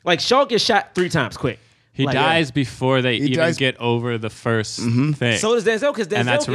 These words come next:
Speaker 2: real.
Speaker 1: shot right by him.
Speaker 3: Yeah.
Speaker 1: Like,
Speaker 2: And that's
Speaker 1: they
Speaker 2: real.
Speaker 1: don't make it. Fa-, like, they don't.
Speaker 3: Mm-mm.
Speaker 2: He, no. Uh, and then a lot, and then after that happens, after they see their colonel, their leader go down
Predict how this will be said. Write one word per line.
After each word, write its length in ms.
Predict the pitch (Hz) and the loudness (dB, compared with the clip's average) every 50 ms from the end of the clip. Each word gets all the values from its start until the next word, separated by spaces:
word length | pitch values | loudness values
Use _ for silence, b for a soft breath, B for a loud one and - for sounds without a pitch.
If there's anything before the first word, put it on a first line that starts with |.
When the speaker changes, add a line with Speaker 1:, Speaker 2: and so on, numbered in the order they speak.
| 143 | 2
Speaker 2:
real. 60 | 127 151 | 2 2
Speaker 1:
shot 220 | 220 220 214 - | 2 0 0 0
right 180 | 160 196 208 - | 0 -2 0 0
by 200 | 254 277 311 - | 0 0 0 -2
him. 60 | - - - _ _ _ _ | -4 -8 -14 _ _ _ _
Speaker 3:
Yeah. 220 | - 120 120 110 92 | -4 -2 -2 -2 -2
Speaker 1:
Like, 180 | - 175 180 165 | 0 0 0 2
Speaker 2:
And 100 | 127 120 | 2 0
that's 80 | 117 - | 0 0
Speaker 1:
they 40 | 131 | 0
Speaker 2:
real. 80 | 123 | 2
Speaker 1:
don't 300 | 117 220 262 285 269 - - _ _ _ - | 2 2 2 0 -2 -6 -12 _ _ _ -16
make 400 | 117 107 113 135 269 294 - - | -12 -4 -2 0 0 0 -2 -6
it. 140 | 135 - - | -10 -10 -12
Fa-, 220 | - - 165 156 - | -8 -6 -6 -2 0
like, 140 | 147 147 135 | 0 0 2
they 140 | 202 220 | 4 4
don't. 280 | 226 233 247 240 220 - | 4 4 4 4 2 2
Speaker 3:
Mm-mm. 320 | 127 120 120 120 117 107 | -2 -2 -2 -2 -2 -2
Speaker 2:
He, 240 | 98 - 127 123 - _ _ | -2 -4 -4 -4 -6 _ _
no. 460 | - 120 113 117 113 104 87 82 107 - _ _ _ | -6 -2 0 2 2 2 0 -4 -8 -14 _ _ _
Uh, 500 | - 123 123 123 120 117 113 110 110 107 - _ _ _ - | -2 0 2 2 2 2 2 0 0 -2 -6 _ _ _ -4
and 200 | 127 131 131 127 | -2 -2 -2 -2
then 380 | 120 135 139 147 143 139 131 123 _ _ _ - | -2 0 0 0 0 -2 -4 -6 _ _ _ -6
a 100 | 131 135 | -4 -2
lot, 280 | 127 117 117 123 139 - | 0 2 2 0 0 0
and 200 | 139 127 123 123 | -2 -4 -4 -2
then 400 | 123 147 156 151 147 139 139 135 b b b b b b - | -2 0 0 2 0 0 -4 -8 b b b b b b -4
after 240 | 127 135 143 135 117 | -2 -2 0 0 0
that 200 | 123 135 156 151 | 0 0 0 0
happens, 420 | 135 127 113 107 - 107 98 - - | 0 -2 -2 -2 -4 -8 -12 -10 -4
after 260 | - 143 190 202 220 220 | -2 -2 0 0 0 0
they 120 | 196 185 | 0 0
see 560 | 156 - - - 165 160 147 139 131 117 120 - _ _ _ _ _ _ _ _ _ _ _ _ | -2 -2 -2 -2 0 0 2 0 0 -2 -6 -10 _ _ _ _ _ _ _ _ _ _ _ _
their 240 | - 117 123 135 139 | -2 2 2 2 2
colonel, 560 | - - - 147 139 139 131 117 101 98 95 | 0 0 0 2 2 2 2 0 0 -2 -2
their 220 | 92 117 117 123 131 | -2 -2 0 0 0
leader 340 | 127 135 135 131 113 110 104 | 0 0 0 0 0 -2 -4
go 240 | 104 113 110 110 | -4 -2 -2 -2
down 600 | 104 101 123 139 139 123 113 107 98 95 87 - | -2 -2 -2 0 0 0 0 -2 -2 -6 -8 -12